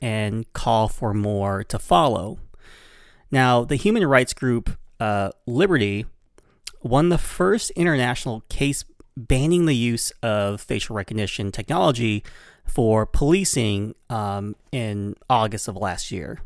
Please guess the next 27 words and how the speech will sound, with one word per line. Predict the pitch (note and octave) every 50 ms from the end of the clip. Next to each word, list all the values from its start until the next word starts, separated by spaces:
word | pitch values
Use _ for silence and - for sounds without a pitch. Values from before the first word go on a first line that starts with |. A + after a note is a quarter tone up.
| - - - _ _ - - _ _ _ _ _ _ _
Liberty | D#3+ B2+ D#3+ F#3 F#3+ B3+ C4 C4+ A#3 D#3+
launched | C3+ A#2 A#2 A#2+ A#2+ A#2+ A#2+ A#2+ - -
the | - A2+
case | - - - - B2 G#2+ G#2 F#2+ F2+ G2 - - - - _ -
on | A#2+ A2 G#2 G#2 G2+ G2
behalf | F#2 G#2+ G2+ - - B2+ B2+ C#3 D#3+ D#3+ - - - - -
of | C3 A#2+ A2+ G#2+ G#2+ G#2+ G#2 - -
a | - A2 G#2+ G#2 G#2
Wales | G#2+ A2+ G#2+ A2+ B2 A#2+ A#2 A#2 A#2 A#2 A2+ G#2+ -
resident | F2 F2+ G2 G#2 G#2 G2 G2 G2+ F2+ F2+ F2+ - - - - _ _ _ _ _ _ B2
whose | A#2+ A2+ -
name | - A2 G#2
is | G2+ F#2+ F#2 - - - -
Ed | C3 A#2 G#2+ G#2 G#2 - _ _ -
Bridges, | B2+ - C3+ E3+ E3+ C3 A#2+ G#2 G2+ G2+ G2+ G2 - - - - - _ _ _ - - - - - - _ _ _ -
who | - F#3+
was | F#3+ F#3+ - -
scanned | - - - E3 E3 G3+ A#3 G3
by | - E3
the | D3+ C#3+ C3+
technology | - D3+ B2 B2 C3 A#2+ A#2 A#2+ B2 A2 - A2+ G2+
first | - - - - F3 D#3+ C3+ B2 A2+ - - - - -
on | C3 A#2+ A2+ A2 A2 G#2+ G#2+ G#2+ -
a, | - A2 G#2+ G#2 G#2+ G#2 F#2
like, | G#2 G2+ -
a | B2
busy | G#2 - A#2 A2+ - - A2 G#2+ G#2 G2+ G2+ G2